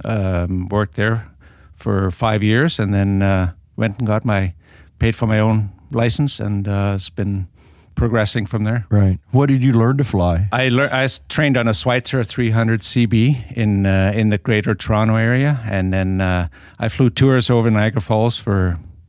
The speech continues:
Speaker 1: some time, five, six years, something like that, before I moved on to,
Speaker 2: Awesome.
Speaker 1: to different, more challenging flying, I guess.
Speaker 2: Right. That's awesome.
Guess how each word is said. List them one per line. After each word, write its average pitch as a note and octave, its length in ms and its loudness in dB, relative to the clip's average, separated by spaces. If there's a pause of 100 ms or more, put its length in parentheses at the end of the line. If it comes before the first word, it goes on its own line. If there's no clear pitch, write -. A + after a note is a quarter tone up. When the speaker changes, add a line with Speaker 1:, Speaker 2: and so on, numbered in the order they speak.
(180)
Speaker 1:
some A2+ 280 -2
time, A2 200 0
five, A#2 320 -2
six - 300 -8
years, A#2+ 240 -2
something A#2 180 -6
like A2+ 120 -4
that, A#2+ 260 -4
before A2 280 -2
I G#2+ 40 2
moved G#2 300 0
on G#2 200 0
to, A2 60 0
Speaker 2:
Awesome. G2+ 360 2 (320)
Speaker 1:
to A#2+ 100 0
different, A2 600 -4 (440)
more A#2 240 2
challenging A#2 480 -2
flying, B2 340 -2
I A2 80 -4
guess. B2 300 -6
Speaker 2:
Right. A#2 360 0 (120)
That's - 200 0
awesome. A#2 420 0